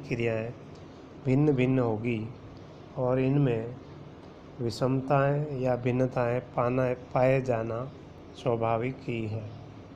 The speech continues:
इस प्रकार क्षेत्रीय विभेदनशीलता ई मर्फी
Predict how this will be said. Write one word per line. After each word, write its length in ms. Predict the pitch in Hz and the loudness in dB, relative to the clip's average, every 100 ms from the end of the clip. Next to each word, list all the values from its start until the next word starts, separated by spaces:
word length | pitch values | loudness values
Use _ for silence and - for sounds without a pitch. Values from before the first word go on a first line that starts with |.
| - - - - - - | -18 -18 -18 -18 -16 -2
इस 120 | 143 | -2
प्रकार 540 | 143 147 139 131 110 117 151 - - - - - - - | 0 -4 2 2 2 0 -4 -8 -16 -18 -18 -18 -18 -2
क्षेत्रीय 640 | 151 143 147 147 151 151 | 2 2 2 2 4 4
विभेदनशीलता 1300 | 139 123 127 131 143 143 143 131 131 131 117 113 131 - - - - - - - - - - - - - - - - 151 | 2 2 2 4 4 4 2 2 2 2 0 0 -4 -12 -16 -18 -16 -18 -16 -18 -18 -18 -18 -18 -18 -18 -16 -16 -6 2
ई 180 | 143 147 | 4 6
मर्फी 720 | 131 127 123 - 127 110 139 | 6 4 2 0 0 0 -4